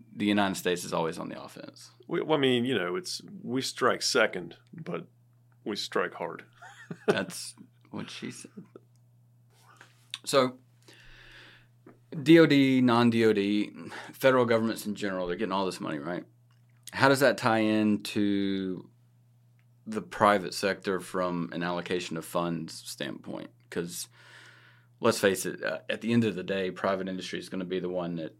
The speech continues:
Speaker 2: supports a lot of this. Yeah.
Speaker 1: Yeah, 'cause they're gonna get paid by the D O D. They're gonna be contracted out. But we have to have cyber companies that are efficient, that are gonna do their jobs right and not just milk the government teat for everything it's worth, right?
Speaker 2: Right,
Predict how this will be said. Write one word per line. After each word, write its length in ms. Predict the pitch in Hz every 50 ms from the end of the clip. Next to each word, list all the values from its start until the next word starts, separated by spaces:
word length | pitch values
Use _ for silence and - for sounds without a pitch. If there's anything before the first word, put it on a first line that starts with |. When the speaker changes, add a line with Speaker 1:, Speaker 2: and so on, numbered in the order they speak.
| _ _ _ _ _ _ _ _ _ _ _ _ _ _ _ _
Speaker 2:
supports 500 | - - - 170 170 - 110 110 107 -
a 60 | - 107
lot 240 | 104 101 104 104
of 100 | 107 104
this. 320 | 107 107 107 101 101 - - - - _
Yeah. 140 | - - 131
Speaker 1:
Yeah, 240 | 127 120 117 113 113
'cause 140 | - 117 117
they're 100 | 135 131
gonna 140 | 139 143 135
get 140 | 135 - -
paid 340 | - 117 113 117 117 110 104
by 120 | 107 104
the 100 | 104 101
D 140 | 98 101 101
O 80 | 101
D. 420 | 98 98 92 92 92 92 92 92 92
They're 120 | 90 92
gonna 120 | 95 98 101
be 100 | 104 104
contracted 640 | - - 98 95 104 104 - 104 101 101 - 98 92
out. 340 | 85 82 82 - - - _ _ - - - - - - - - - _ _ _ - _ _ _ _
But 260 | - - - 120 101 92
we 140 | 117 117
have 400 | 107 110 120 117 113 107 - - -
to 80 | 110
have 240 | 104 107 101 98 92
cyber 360 | - - 104 98 95 95 92
companies 460 | - 101 92 87 - 90 92 87 87 87
that 120 | 92 87
are 80 | 85 82
efficient, 520 | - - - 85 - - - - - - _ _ _ _ _ _ _ _
that 100 | - 90
are 60 | 98
gonna 160 | 98 101 101
do 140 | 98 104 104 98
their 80 | 95
jobs 320 | 90 98 92 90 87 87 -
right 280 | 95 92 92 90 90 71
and 120 | 80 92
not 200 | 92 90 85 -
just 220 | - 87 - - -
milk 420 | 90 90 90 90 - - - - - - _ _ _
the 80 | - 90
government 540 | 92 98 87 87 90 85 82 82 - -
teat 300 | - - 101 95 98 - - -
for 320 | - - 87 - 90 - -
everything 440 | 95 90 90 87 - - 95 95 -
it's 160 | - - -
worth, 380 | 87 85 - - - - -
right? 260 | - 98 92 - - -
Speaker 2:
Right, 340 | - 185 175 175 170 165 -